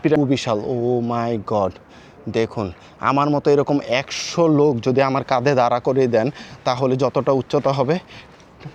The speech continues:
প্রায় ওটার মতো উচ্চতা। দেখুন, আর শুধুমাত্র সবাই হচ্ছে গ্রেট পিরামিডের জন্য, আহ, খুফু খাফরে এদের পিরামিডের জন্য চিনে। দেখুন এখানে কিন্তু এরকম অসংখ্য, আহ, পিরামিড আছে, এগুলো কিন্তু সবগুলো পিরামিড, আহ, but এগুলো অত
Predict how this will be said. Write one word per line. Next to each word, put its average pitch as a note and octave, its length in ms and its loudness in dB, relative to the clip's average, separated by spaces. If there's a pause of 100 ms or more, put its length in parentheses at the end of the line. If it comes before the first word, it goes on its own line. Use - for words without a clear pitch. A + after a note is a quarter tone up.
প্রায় E3 420 2
ওটার D3 280 4
মতো D3 220 0
উচ্চতা। B2 420 -2 (800)
দেখুন, C3 300 0
আর B2+ 160 0
শুধুমাত্র E3 760 2
সবাই D3+ 300 2
হচ্ছে D3+ 280 0
গ্রেট C#3+ 360 2
পিরামিডের D3 440 2
জন্য, D3 300 2 (300)
আহ, B2 220 2
খুফু D3+ 320 -2
খাফরে C#3+ 460 0
এদের C#3 160 2
পিরামিডের C#3 460 2
জন্য C#3 200 2
চিনে। B2+ 280 -2
দেখুন C3 360 0
এখানে C3+ 240 0
কিন্তু C#3 220 2
এরকম C3+ 380 4
অসংখ্য, D3 540 0 (360)
আহ, C3+ 120 2
পিরামিড B2+ 380 2
আছে, A#2+ 180 0
এগুলো C3 180 2
কিন্তু C#3 160 2
সবগুলো C#3 420 0
পিরামিড, C3 380 2 (380)
আহ, B2 180 2
but B2+ 160 0
এগুলো C#3 220 2
অত C3+ 120 -2